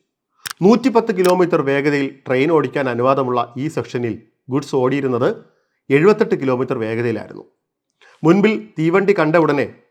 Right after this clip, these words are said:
ലോക്കോ പൈലറ്റ് ബ്രേക്ക് നൽകാൻ ശ്രമിച്ചെങ്കിലും നാൽപത് കിലോമീറ്ററിന് മുകളിലായിരുന്നു അപ്പോഴും വേഗത. അപകടം നടന്ന ദിവസം സിഗ്നലിംഗ് സംവിധാനം പരിശോധിക്കേണ്ട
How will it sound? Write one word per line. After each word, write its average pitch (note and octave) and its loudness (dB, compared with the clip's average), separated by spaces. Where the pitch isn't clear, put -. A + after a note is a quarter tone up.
ലോക്കോ D3 4
പൈലറ്റ് D#3 0
ബ്രേക്ക് C#3 0
നൽകാൻ D3 -2
ശ്രമിച്ചെങ്കിലും B2+ -4
നാൽപത് C3+ -2
കിലോമീറ്ററിന് C3 -2
മുകളിലായിരുന്നു A#2 -2
അപ്പോഴും A#2+ -2
വേഗത. G#2+ -12
അപകടം G#3 6
നടന്ന G3+ 4
ദിവസം E3+ -2
സിഗ്നലിംഗ് G#3 2
സംവിധാനം E3+ 2
പരിശോധിക്കേണ്ട D#3 0